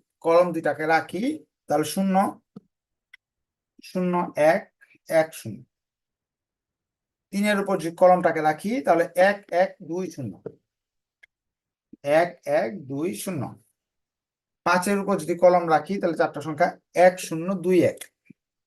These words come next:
আড়াআড়ি গুণের পালা, শূন্যের সাথে শূন্য গুণ করলাম, আসলো জিরো। একের সাথে এক গুণ করলাম, আসলো এক। এটার মার্ক, নাম্বার কত আসে একটু কাইন্ডলি আপনারা সবাই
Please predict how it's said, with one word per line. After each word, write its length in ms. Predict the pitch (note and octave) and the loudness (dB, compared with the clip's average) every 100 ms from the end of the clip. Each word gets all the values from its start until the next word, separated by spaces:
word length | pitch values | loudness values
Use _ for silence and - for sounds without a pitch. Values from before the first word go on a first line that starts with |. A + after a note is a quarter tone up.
| _ _ _ _ _ _ _ _ _ _ _ _ _ _ _ _ _ _ _ _ _ _ _ _ _ _ | _ _ _ _ _ _ _ _ _ _ _ _ _ _ _ _ _ _ _ _ _ _ _ _ _ _
আড়াআড়ি 440 | - E3+ F#3+ F#3 F3+ | 0 4 6 6 2
গুণের 260 | F#3 F3+ F3 | 0 0 2
পালা, 400 | E3 A3 - _ _ | 2 2 -2 _ _
শূন্যের 400 | - F#3+ G3 G3+ | -12 -6 -2 -2
সাথে 220 | F3+ E3+ | -4 -8
শূন্য 260 | - G3+ F#3 | -6 -2 0
গুণ 220 | F#3+ F#3 | -2 0
করলাম, 300 | F3+ D#3+ E3 | 2 2 0
আসলো 500 | D3 D#3+ D#3+ D3+ - - D#3 | -2 -2 -2 -2 -10 -14 -4
জিরো। 360 | G3 C#3 - - _ _ _ _ _ | 2 2 0 -10 _ _ _ _ _
একের 200 | D3 D#3+ | -4 -2
সাথে 240 | E3+ D#3+ F3 | -6 0 2
এক 160 | F3+ | 2
গুণ 180 | E3+ F3 | 0 -4
করলাম, 220 | F3 E3+ | 0 0
আসলো 500 | D#3+ - F#3+ A3+ - _ _ - | 0 2 2 2 -2 _ _ -8
এক। 260 | C3+ - _ _ _ _ _ _ _ _ _ _ _ _ _ _ _ _ _ _ _ | -8 -8 _ _ _ _ _ _ _ _ _ _ _ _ _ _ _ _ _ _ _
এটার 180 | E3 F#3+ | -4 -2
মার্ক, 420 | F#3 F#3 - - | 0 0 -2 -10
নাম্বার 280 | E3+ F#3 F#3 | -4 0 0
কত 160 | F#3 G3 | 2 0
আসে 160 | F#3+ | 0
একটু 160 | F#3+ F3+ | -6 -4
কাইন্ডলি 300 | F#3 F3+ F3+ | -4 2 0
আপনারা 220 | F3+ F3+ | 2 -6
সবাই 520 | - D#3+ F3 D#3 F3 | -4 -2 2 2 0